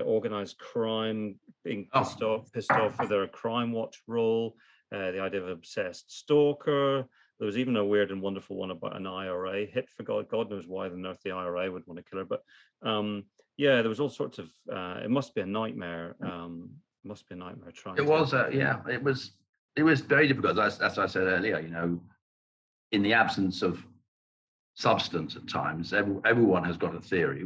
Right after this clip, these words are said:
Speaker 2: and, and they're entitled to their theories, but
Speaker 1: Mm.
Speaker 2: theories come without a management of a case.
Speaker 1: Yeah.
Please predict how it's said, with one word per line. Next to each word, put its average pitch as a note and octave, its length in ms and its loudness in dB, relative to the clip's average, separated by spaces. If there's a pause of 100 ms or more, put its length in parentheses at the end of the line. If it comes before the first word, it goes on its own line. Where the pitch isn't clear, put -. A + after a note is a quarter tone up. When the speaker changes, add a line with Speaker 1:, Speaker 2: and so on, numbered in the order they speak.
Speaker 2:
and, D#3 160 -2
and E3+ 180 4
they're C3 180 6
entitled G2+ 380 -2
to D#2 60 -4
their D#2 100 2
theories, D2 520 -4
but D2+ 160 -2 (220)
Speaker 1:
Mm. F#2+ 380 -18 (280)
Speaker 2:
theories B2+ 340 6
come - 680 -4
without A#2 420 2 (440)
a B2 60 4
management A#2 580 2
of G#2 80 -4
a G#2+ 40 -2
case. - 640 -2 (320)
Speaker 1:
Yeah. G#2 260 -4